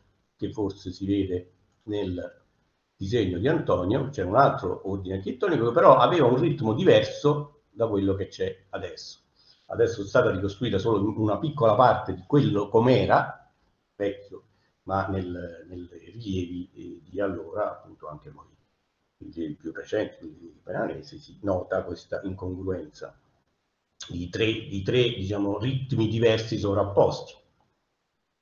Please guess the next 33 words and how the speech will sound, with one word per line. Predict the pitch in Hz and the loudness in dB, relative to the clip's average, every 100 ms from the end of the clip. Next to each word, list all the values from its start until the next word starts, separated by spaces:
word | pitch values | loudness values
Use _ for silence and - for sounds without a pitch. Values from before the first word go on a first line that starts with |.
| _ _ _ _ _ _ _ _ _ _ _ _ - | _ _ _ _ _ _ _ _ _ _ _ _ 4
Quindi | 147 113 - | 6 6 4
que-, | - - | -2 -6
e | 110 117 | -6 -4
questa | 117 - - | -4 2 4
conduzione, | - 254 - 131 156 143 | 4 0 2 6 6 6
altri | 131 113 147 | 6 4 2
errori | 180 107 117 147 | 4 4 6 4
che | |
sono | - 107 | 4 0
appunto | 101 - 98 92 95 101 | -2 0 0 0 0 2
la | 107 95 - - - 95 | 2 2 -2 -12 -16 -14
continuità, | 98 92 101 101 98 | -10 -4 0 2 0
spezza | - - - - 131 - 101 | -2 -12 -6 4 6 6 0
la | 92 | -2
continuità | 85 95 113 | -4 -2 0
assia-, | 95 - 113 98 | 0 4 4 4
assiale | - 98 - 127 113 90 135 - - _ _ _ _ _ _ | 0 -6 -4 2 4 4 2 -2 -8 _ _ _ _ _ _
e, | - 143 147 143 110 | 6 8 8 6 2
eh, | 113 | 4
anche | 131 113 104 | 6 4 2
di | 131 | -2
tipo | 107 104 107 | -4 -6 -8
strutturale, | - 165 165 269 117 101 104 | -4 -2 0 4 6 6 0
il | 135 135 | -4 -2
peso | - - 117 | 2 2 2
dei | 120 | 0
costoloni | 131 - - 196 110 92 107 180 - - | 2 0 2 2 2 2 2 2 0 -4
cade | 151 104 135 | 0 2 2
sul | 151 160 | 2 0
vuoto | 92 90 117 | -2 -4 -2
delle | 107 98 | -4 -4
finestre | 85 85 - | -6 -12 -16
dell'attico, | 82 80 - - _ _ _ _ | -16 -18 -18 -20 _ _ _ _